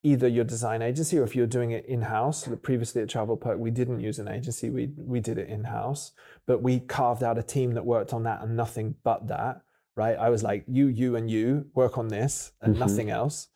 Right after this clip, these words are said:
Speaker 1: And they become your agency effectively. And then when they're doing that stuff, you show bits of it to forward-facing customer teams that you think it's relevant to,
Speaker 2: Mm-hmm.
Speaker 1: or, or users, uh, uh, you know,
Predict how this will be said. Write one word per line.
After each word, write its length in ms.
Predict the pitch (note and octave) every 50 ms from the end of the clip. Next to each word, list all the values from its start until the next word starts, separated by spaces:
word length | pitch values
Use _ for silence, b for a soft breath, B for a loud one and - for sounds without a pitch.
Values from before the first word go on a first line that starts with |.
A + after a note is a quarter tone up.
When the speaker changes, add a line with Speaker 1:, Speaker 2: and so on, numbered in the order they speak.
| b b b b b
Speaker 1:
And 120 | A#2+ A#2+ A#2
they 60 | A#2+
become 300 | B2 C3 - - C3 A#2
your 140 | F3+ - -
agency 440 | F#2+ A2 - - A2 - - - - -
effectively. 640 | B2+ A2 A2+ A2+ A#2+ - - - - - B2+ C#3 - b b b b b b b b b b b b b b _ _ -
And 120 | C3 C3
then 300 | C3 B2+ B2 B2 B2 A#2+
when 320 | G#2+ B2 C3+ C#3+ C#3+ C3+ C3
they're 140 | C3 B2+ B2
doing 260 | A#2 B2 A#2+ A2+ A2+
that 160 | A2 G#2+ A#2+
stuff, 300 | - - A#2 G#2+ - -
you 80 | B2+ A2
show 220 | - - A#2+ G#2+
bits 280 | A2+ A2 G#2 - - -
of 80 | G#2+
it 180 | F#2+ - - -
to 220 | - A#2+ G2 F2+ E2+ - B2+ B2+
forward-facing 680 | - - - A#2+ A2 G#2 G#2 - A2+ G2 G#2 - - G#2
customer 360 | - - G#2+ - - A#2 G#2+
teams 260 | G#2+ - G#2 A2 G#2+ A#2
that 60 | A2
you 120 | G#2 A2
think 220 | - - G#2+ - -
it's 160 | - - -
relevant 380 | - G#2 G2+ G2+ B2 B2 A#2+
to, 80 | - F#2+
Speaker 2:
Mm-hmm. 120 | F#2+ G#2
Speaker 1:
or, 320 | G#2 G2 A#2 G#2 G#2 F#2+ - _ _ -
or 160 | B2 A2+ G#2+
users, 680 | G2 G#2+ G#2+ G#2+ A2 - G2+ G#2 - - - - - - _ _ -
uh, 320 | - A#1 A2 - - - - - _ _ _ _ _ _ -
uh, 60 | A2+ G#2+ - - _ _ _ _ _ - B2 A#2 C#2 E2 F#2+ C2+ - A#2+
you 120 | B2 A#2
know, 420 | G#2+ G#2 G#2+ - - G#2 F#2 A2+